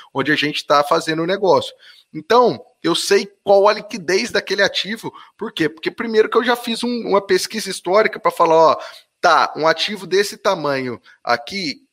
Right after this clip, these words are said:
quem são os compradores? Ah, é tal, tal, tal. Tá, eles compraram nos últimos anos por qual preço? Ah, trezentas sacas por hectare, duzentas sacas por hectare, quatrocentas sacas.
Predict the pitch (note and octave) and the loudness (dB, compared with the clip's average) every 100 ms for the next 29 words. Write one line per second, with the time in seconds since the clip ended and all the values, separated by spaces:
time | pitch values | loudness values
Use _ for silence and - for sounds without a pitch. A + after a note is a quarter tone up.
0 | _ - F#3+ F#3+ F#3+ - F#3 E3+ D#3+ C#3+ | _ -4 -4 -2 -4 -2 -4 0 0 0
1 | B2 - D#3+ E3+ D3 C#3+ E3+ F3 F3+ F#3+ | -4 2 4 6 4 2 0 2 0 0
2 | D3+ B2 - - _ D3+ A#2+ - D3+ - | 2 2 0 -18 _ 0 0 -4 -8 -6
3 | G3+ G3 F#3 F#3 F#3 E3 F#3 - F3 E3+ | -4 0 0 0 -4 -10 -10 -8 -10 -6
4 | F#3+ G3 G3 F3+ G#3 G3+ F3+ D3+ - F3+ | -6 -8 -12 -2 0 0 -2 -4 0 0
5 | F3 C#3 D3 E3+ - E3 D#3+ E3 D3+ - | 0 -2 -4 -4 -4 -2 -2 -4 -10 -10
6 | C#3+ - F3 E3+ B2 B2 D#3+ E3 D#3+ D3+ | -10 -2 0 0 -4 -8 -8 -8 -8 -10
7 | C3+ - - C3+ - D#3+ F3+ D3 - - | -10 -20 -12 -12 -6 0 0 0 -8 -20
8 | - C3 - E3+ D#3+ F3 - | -4 -4 -2 -4 -2 -2 -2